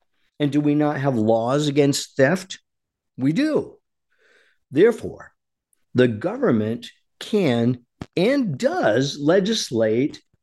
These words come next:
morality. There's no two ways about it. Should you legislate morality? Well, only if you want law and order. If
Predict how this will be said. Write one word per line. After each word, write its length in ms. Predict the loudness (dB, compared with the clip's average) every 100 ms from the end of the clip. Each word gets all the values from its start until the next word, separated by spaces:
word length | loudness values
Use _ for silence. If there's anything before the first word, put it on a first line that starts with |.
| _ -2
morality. 960 | 0 0 0 2 2 2 -2 -8 -12 _ _ _ _ _ _ _ _ _ -2
There's 180 | -2 0
no 140 | -2
two 200 | -2 -2
ways 380 | 0 2 2 0
about 340 | -2 0 -2
it. 140 | -4 -14 _ _ _ _ _ _ _ _ _ _ _ _ _ _ _ _ _ _ -10
Should 460 | -8 -4 0 0 0
you 420 | 0 0 -2 -8 _ _ _ _ _
legislate 720 | 2 2 2 -2 -2 0 0
morality? 760 | 2 2 2 0 -2 -2 -6 -8 _ _ _ _ _ _ _ _ _ _ _ _ _ -4
Well, 460 | 0 2 0 -4 _ _ _ _ _ _ -4 -2
only 220 | 0 0
if 160 | 0
you 80 | 0
want 260 | 0 0 0
law 220 | 2 2
and 280 | 0 -4 -4 -4
order. 360 | -2 -2 -6 -20 _ _ _ _ _ _ _ _ _ _ _ _ _ -4
If 400 | 0 0 -4